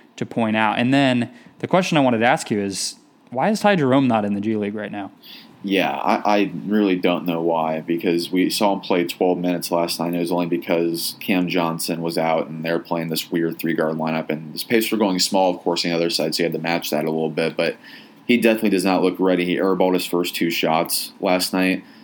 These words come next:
Speaker 2: I don't know if it's a mental thing now for Ty, but I, I think he just needs to have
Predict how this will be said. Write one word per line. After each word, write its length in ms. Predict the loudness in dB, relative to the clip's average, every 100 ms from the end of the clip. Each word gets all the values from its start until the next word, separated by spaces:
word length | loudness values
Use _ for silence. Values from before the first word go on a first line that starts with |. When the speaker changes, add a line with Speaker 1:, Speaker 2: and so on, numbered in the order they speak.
| -20 -20 -6
Speaker 2:
I 40 | 0
don't 140 | 2
know 100 | 2
if 80 | 2
it's 140 | 0
a 40 | 0
mental 380 | -2 0 0 0
thing 160 | 0
now 180 | 0 0
for 120 | -2
Ty, 320 | 0 2 2
but 260 | 2 0 0 -6 -20 -6
I, 200 | -2 2
I 40 | 2
think 140 | 4
he 80 | 4
just 160 | 4 2
needs 180 | 0
to 80 | 2
have 500 | 2 4 2 0 -8